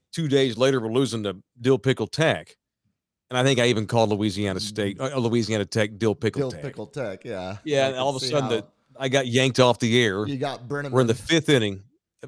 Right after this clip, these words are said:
Speaker 1: About the, yeah, I, I got totally Thom Brenneman.
Speaker 2: <laughs>
Speaker 1: In two, like, so, middle of the game, they, like, the, the, like, the girl that was the program director, she was a fucking student,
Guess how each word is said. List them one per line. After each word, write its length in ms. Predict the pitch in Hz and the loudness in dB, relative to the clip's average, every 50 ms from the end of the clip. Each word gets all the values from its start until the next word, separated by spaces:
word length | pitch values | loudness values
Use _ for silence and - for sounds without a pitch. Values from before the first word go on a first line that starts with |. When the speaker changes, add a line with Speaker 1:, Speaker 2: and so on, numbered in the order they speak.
| 143 123 113 | -14 -10 -8
Speaker 1:
About 280 | 131 117 123 131 135 - | 0 2 4 4 4 2
the, 80 | 120 | -2
yeah, 240 | 120 147 143 151 147 | 0 4 4 6 6
I, 180 | 143 147 151 147 | 4 4 2 2
I 80 | 139 | 2
got 160 | 139 147 131 | 2 2 2
totally 320 | - - 175 180 165 156 139 | 2 4 4 6 6 4 2
Thom 380 | - - 160 151 147 139 131 | 2 4 4 4 4 4 4
Brenneman. 540 | 117 127 131 117 104 92 95 101 101 - 190 - _ - 226 - _ - 208 - _ _ | 2 2 2 0 0 -4 -6 -6 -8 -8 -10 -12 _ -14 -16 -16 _ -18 -20 -20 _ _
Speaker 2:
<laughs> 520 | _ - - _ _ _ _ _ _ _ - | _ -20 -20 _ _ _ _ _ _ _ -2
Speaker 1:
In 160 | 160 147 131 - - | 0 0 0 0 0
two, 280 | - 196 214 208 190 | 2 2 2 2 0
like, 280 | 175 160 151 143 143 135 | -4 -4 -4 -4 -2 -2
so, 400 | - - 160 139 143 139 - 151 _ 170 165 165 | 2 4 4 4 4 2 -4 -12 _ -14 -12 -8
middle 300 | 175 170 170 202 208 208 | -2 2 4 6 6 6
of 60 | 180 | 4
the 80 | 147 151 | 4 0
game, 640 | 135 143 156 156 151 135 120 110 113 127 143 135 - _ _ _ _ _ _ _ _ _ _ _ _ _ _ | 0 -2 -4 -2 -2 -4 -4 -6 -8 -10 -12 -12 -14 _ _ _ _ _ _ _ _ _ _ _ _ _ _
they, 240 | 127 139 143 131 - - - - - 156 | -4 -2 -2 -2 -6 -10 -18 -16 -14 -6
like, 260 | 139 131 127 117 - | -2 -2 -2 0 0
the, 100 | 127 123 | -2 -2
the, 320 | 110 110 120 117 107 139 156 | -2 -2 -4 -4 -4 -6 -6
like, 240 | 143 127 117 - - | -4 -4 -4 -4 -4
the 80 | 120 | -8
girl 380 | 104 104 117 135 156 165 160 143 | -6 -2 2 4 4 4 4 4
that 120 | 135 147 | 2 -2
was 140 | 135 120 - | -2 -4 -6
the 100 | - 117 | -6 -8
program 540 | - - 131 139 160 139 139 156 156 156 156 | -8 -4 -4 -2 -2 -2 -2 -2 -2 -2 -2
director, 420 | 151 156 156 165 160 156 - 170 | -2 0 0 0 0 -2 -6 -12
she 140 | 147 - 135 | -12 -12 -12
was 80 | 107 95 | -14 -14
a 60 | - | -18
fucking 400 | - - 135 117 - - 95 87 | -6 -2 -2 -2 -2 -4 -10 -12
student, 540 | - - - 117 101 87 80 92 101 101 | -12 -8 -6 -4 -4 -4 -6 -10 -10 -12